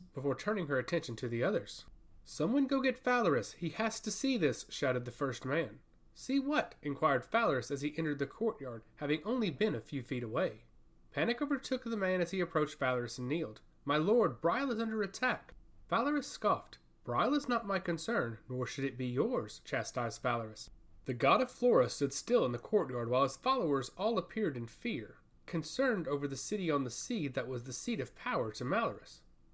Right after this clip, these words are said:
Phalaris took a step away and looked into one of the other pools, ignoring what was happening in Bryle and instead focusing on the Grove Astralius. "Quite impressive, Drusilla," he smirked.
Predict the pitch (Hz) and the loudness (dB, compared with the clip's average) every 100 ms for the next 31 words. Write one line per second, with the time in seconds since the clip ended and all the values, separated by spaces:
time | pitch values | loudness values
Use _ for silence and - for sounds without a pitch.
0 | - 120 202 247 - 277 233 254 247 240 | -4 0 2 0 -2 -2 -2 -2 -2 2
1 | 170 175 143 147 185 180 156 156 170 180 | 4 4 2 0 -2 -2 0 0 0 -2
2 | 170 180 185 - 131 131 - 143 123 123 | -2 -4 -4 -2 -2 -4 -6 -4 -2 0
3 | 139 226 247 254 214 214 190 185 170 147 | 2 0 0 -4 -2 -4 -2 -2 -2 2
4 | 202 196 139 143 147 - - 302 190 143 | 2 4 2 0 -2 -4 -2 2 2 0
5 | - - 165 165 170 165 160 156 147 123 | -8 -2 2 4 2 -2 0 0 0 0
6 | 117 117 - 202 214 110 98 - - - | -2 -6 -4 0 0 -2 -10 -18 -20 -20
7 | - 110 117 113 214 - 269 165 139 - | -14 -10 -10 -4 -4 -2 -6 -4 -6 -2
8 | 127 185 254 - 123 117 - 123 117 - | 0 0 -4 -8 -8 -6 -6 -6 -6 -12